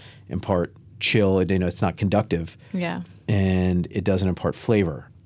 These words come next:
Speaker 1: So, like, the, the, like, the first s-, straws were, like, uh, wheat straws, uh, which are incredibly fragile. We used 'em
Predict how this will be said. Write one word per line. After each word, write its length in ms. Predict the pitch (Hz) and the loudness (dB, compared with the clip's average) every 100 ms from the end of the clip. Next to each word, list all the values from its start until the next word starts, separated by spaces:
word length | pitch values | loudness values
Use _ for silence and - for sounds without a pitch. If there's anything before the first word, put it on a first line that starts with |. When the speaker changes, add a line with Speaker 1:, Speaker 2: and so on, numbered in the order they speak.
| - - - | -20 -20 -18
Speaker 1:
So, 220 | - 101 92 | -6 -2 0
like, 180 | 90 - | 0 0
the, 140 | 95 | 0
the, 140 | 85 95 | 0 -2
like, 140 | 110 | -2
the 80 | - | -4
first 500 | - 120 110 - - | 0 0 0 -4 -10
s-, 60 | - | -10
straws 380 | - 101 92 90 | 0 2 2 0
were, 100 | 90 | -2
like, 280 | 85 85 - - - - - - - | -4 -6 -12 -20 -20 -20 -20 -20 -8
uh, 300 | 92 87 85 | -4 -2 -2
wheat 460 | 82 - 98 101 98 | -6 -6 -2 0 0
straws, 680 | - 101 87 87 87 - - - - - - - | 0 2 2 0 -2 -8 -12 -20 -20 -20 -20 -10
uh, 180 | 95 85 | -4 -4
which 220 | 82 87 | -2 -4
are 140 | 82 76 - - | -6 -8 -14 -20
incredibly 480 | - - 107 90 87 | -12 -2 0 2 -2
fragile. 440 | - 87 85 87 | -2 -2 -2 -2
We 120 | 85 90 | 0 0
used 260 | 90 87 | 0 -2
'em 280 | 87 85 - | -2 -4 -6